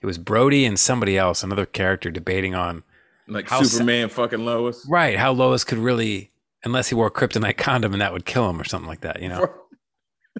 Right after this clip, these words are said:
Speaker 1: And they were saying how Wonder Woman would
Speaker 2: Uh.
Speaker 1: really be the only one strong enough person to carry. I mean, that's a logic. That's a
Speaker 2: It's
Speaker 1: logical
Speaker 2: a logical choice, yeah.
Speaker 1: Right.
Speaker 2: Like, like, I, I completely understand what they're saying when it comes to that.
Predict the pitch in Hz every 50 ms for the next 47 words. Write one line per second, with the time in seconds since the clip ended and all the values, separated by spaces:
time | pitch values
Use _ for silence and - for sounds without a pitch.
0 | - _ _ _ _ _ _ _ _ - - 127 131 131 131 127 - 160 135 131
1 | 120 110 113 139 143 139 139 123 113 107 107 107 107 104 104 113 120 123 123 110
2 | 98 117 107 113 107 104 107 107 101 110 110 - - - - - - - 131 110
3 | 110 104 101 95 - - - 110 95 - 92 92 - - 139 131 113 - - -
4 | - - - - - 127 131 120 - - - 208 135 110 104 113 117 123 113 107
5 | 110 107 - _ _ _ _ _ _ _ _ - 151 - 139 117 123 123 - 220
6 | 190 156 151 170 196 190 - - 143 117 - - 165 208 254 156 120 - - 160
7 | - - 127 135 143 110 - - - _ _ _ _ _ _ _ _ _ _ _
8 | _ _ - 113 123 127 127 120 107 123 123 123 120 - - 120 131 135 139 135
9 | 117 98 98 107 _ _ _ _ _ _ _ 110 123 135 127 117 107 - 117 107
10 | - - 123 127 123 117 120 120 117 117 117 117 113 110 - - 123 120 117 113
11 | 110 104 104 113 107 - - 143 151 160 143 117 107 101 98 95 - 101 98 98
12 | 101 101 95 95 95 92 -